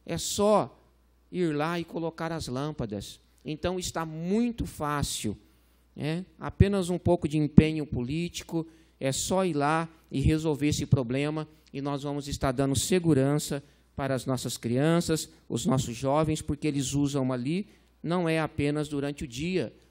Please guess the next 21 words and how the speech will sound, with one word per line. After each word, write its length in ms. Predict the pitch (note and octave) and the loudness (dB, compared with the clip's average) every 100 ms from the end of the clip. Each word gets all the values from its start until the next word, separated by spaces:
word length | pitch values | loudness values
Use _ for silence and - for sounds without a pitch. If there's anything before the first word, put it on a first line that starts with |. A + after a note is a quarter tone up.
| _ - | _ -4
mas 220 | C3 B2+ | -2 0
eles 320 | D3 C#3+ B2 | -2 -2 -2
usam 420 | F3 A3+ F#3+ E3+ | 0 2 0 0
ali 160 | D3+ C#3+ | 0 0
também 580 | D#3+ C#3+ C3+ D3+ F3 - _ _ _ | 0 2 2 2 0 -4 _ _ _
durante 440 | D3+ D#3 D#3 E3 F3 | 4 6 4 -2 -6
a 60 | |
noite. 580 | E3+ D3+ D#3+ - - - _ _ _ _ | -2 0 0 -2 -10 -12 _ _ _ _
Então, 260 | C3 B2+ D#3+ | -6 -4 -2
nós 160 | E3+ E3 | -2 -4
precisamos 720 | E3+ - C3+ D3 G3 G3+ - | -4 -4 -2 0 0 0 -4
ter 240 | - D#3 | -4 -4
iluminação 840 | C#3+ C#3 C3+ B2+ - - C#3+ F3+ F#3+ - _ | -4 -4 -4 -4 -2 0 2 0 -2 -14 _
naquele 360 | D3 C#3 C#3 C3 | -4 -2 -2 2
local, 640 | C3 B2 C#3 D#3 F#3 - - _ - | 2 2 2 2 2 -2 -16 _ -4
visto 560 | - - G#3 - - | 0 2 0 -2 -10
que 140 | - C#3 | -10 -8
já 160 | C#3 | -6
tem 260 | C3 F3 G#3 | -6 -4 -4
os 140 | G3 | -4
postes, 680 | - C#3+ D3+ E3 - E3 | -4 0 2 0 -4 -6